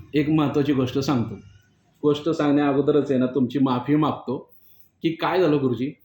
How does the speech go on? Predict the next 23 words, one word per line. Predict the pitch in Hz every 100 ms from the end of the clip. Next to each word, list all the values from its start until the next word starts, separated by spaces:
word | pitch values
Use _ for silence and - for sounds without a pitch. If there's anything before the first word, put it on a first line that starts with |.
| _ -
आपले | - 170
सुरुवातीचे | 160 170 165 165 160 165
जे | 165
मोफत | 160 156 156 147
वर्ग | 156
होते, | 151 143 147
ते | 151
सुरुवातीचे | 147 147 147 143 151
मोफत | 147 131 143
वर्ग | 143 139
संपले. | 170 180 113 95 _ _ _ _ -
आणि | 143
मोफत | 156 156 160 190
वर्ग | 185 180
संपल्यानंतर | 175 170 165 160
जेव्हा | 165 160
असं | 165
प्रत्यक्ष | 156 165 139 170 160
आपण | 151 151
अभ्यासक्रमाला | 151 139 139 - 143 147
सुरुवात | 139 147 143
केली | 139 160 151
ना, | 117